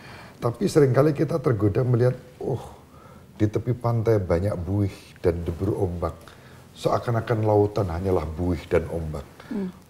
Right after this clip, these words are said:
Speaker 1: Padahal ada ikan dengan segala macam keberagamannya, ada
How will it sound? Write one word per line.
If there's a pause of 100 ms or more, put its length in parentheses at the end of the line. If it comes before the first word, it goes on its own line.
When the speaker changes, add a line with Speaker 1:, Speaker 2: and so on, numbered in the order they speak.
Speaker 1:
Padahal
ada (480)
ikan
dengan
segala
macam
keberagamannya, (400)
ada